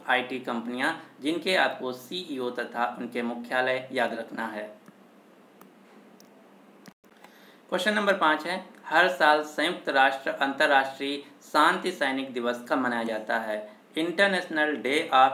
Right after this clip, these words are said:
United Nations Peacemakers जो है, ये हर साल मनाया जाता है उनतीस मई को, यानी कि इस क्वेश्चन का सही आंसर है ए।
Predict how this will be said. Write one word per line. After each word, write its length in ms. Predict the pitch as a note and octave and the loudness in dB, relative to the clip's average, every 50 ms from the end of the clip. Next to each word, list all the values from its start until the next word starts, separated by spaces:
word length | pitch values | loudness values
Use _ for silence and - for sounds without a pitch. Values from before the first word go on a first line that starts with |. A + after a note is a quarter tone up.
| C3 B2 A#2+ | 0 -6 -4
United 420 | A#2+ A#2+ B2 B2+ B2 - D3+ D3 | -2 0 0 0 0 0 -2 -2
Nations 440 | C#3+ C3+ A#2+ A2+ - B2 B2+ B2+ A#2+ - - - | -2 -4 -4 -6 -6 -8 -8 -8 -10 -12 -10 -6
Peacemakers 720 | D#3+ F3 F#3 F3+ - D3 C3 B2+ B2+ C#3+ C3+ C3 C3 - B2+ | -4 -4 -4 -4 -6 -6 -6 -6 -2 -2 -2 -2 -2 -6 -6
जो 180 | A#2+ B2 A#2+ | -4 -4 -4
है, 320 | A2+ A#2 B2 C3 C#3+ - - - - - C3+ | 0 0 0 0 -2 -4 -8 -16 -14 -4 -2
ये 80 | C#3 | -2
हर 260 | C3+ C3+ B2+ D3+ E3 D#3+ | -2 0 2 2 2 2
साल 220 | - D3+ C3+ B2+ | 2 0 0 0
मनाया 240 | B2+ B2 A#2+ A#2+ A#2+ | 0 -2 0 0 0
जाता 320 | A#2 A#2 A#2 A#2 B2+ C3 | 0 0 0 0 -2 -2
है 140 | C3+ - - - | -2 -4 -4 -4
उनतीस 500 | C#3+ D3 D3+ D3 - F3 F3 E3+ - C3+ | -2 -2 -2 -2 -2 -4 -4 -4 -6 -8
मई 140 | A#2+ A#2+ B2 | -8 -6 -6
को, 380 | B2 B2 C#3 C#3+ D3+ D#3 - - - - - | -8 -4 -2 -2 -2 -2 -4 -8 -16 -8 -2
यानी 220 | A#2+ A#2 A#2 A#2+ A#2 | 0 0 0 0 -4
कि 120 | A#2+ D3+ | -6 -8
इस 240 | - - F3 E3+ - | -4 -4 -6 -6 -4
क्वेश्चन 400 | - C3 A#2+ - - A#2+ A2+ A2+ | -6 -6 -6 -4 -6 -6 -8 -4
का 180 | A#2 A#2 A2+ | -2 -2 -2
सही 340 | A2+ - - D3+ D3 E3 F3 | -2 -2 -4 -6 -4 -4 -4
आंसर 440 | D#3+ C3 A#2 A2+ A2 A2 A2+ B2 A#2+ | -2 -2 -2 -2 -2 -4 -4 -2 -2
है 200 | D3 - - B2+ | -2 -4 -4 -8
ए। 140 | A2 G2+ | -10 -10